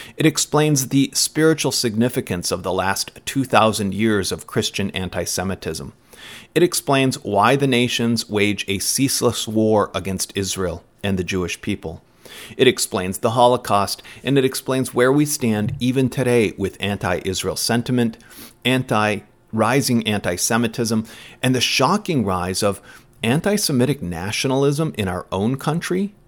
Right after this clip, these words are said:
We are careening on the edge of a terrible plunge. We need to take Paul's warnings seriously, and as disciples today, we need to prepare for the evil day, making sure that we have done all that can be done,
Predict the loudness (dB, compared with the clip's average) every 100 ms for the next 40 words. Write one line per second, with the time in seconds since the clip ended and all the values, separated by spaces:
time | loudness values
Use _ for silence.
0 | _ _ _ _ _ _ _ 4 4 4
1 | 0 -2 0 2 2 2 0 -4 -6 -2
2 | 0 0 -2 -6 -8 -4 0 0 0 -8
3 | -8 -6 -4 -6 -10 -12 _ _ _ _
4 | _ _ _ _ _ -20 -10 2 4 6
5 | 4 2 0 2 0 2 6 6 6 0
6 | -2 2 2 2 0 -4 -6 -2 0 0
7 | -2 -4 -8 -12 -18 _ -2 2 2 0
8 | -2 0 0 0 0 -2 -6 -8 -4 -2
9 | -2 -2 -6 -20 -20 -14 -2 2 2 0
10 | -2 -2 -2 -2 -2 -2 0 -4 -10 -16
11 | -2 0 2 2 2 2 0 -2 -6 -8
12 | -16 _ 0 2 2 0 0 2 4 4
13 | 0 0 -2 0 0 0 -2 0 2 4
14 | 2 0 -4 -6 -2 0 0 -2 -4 -6
15 | -8 -10 -14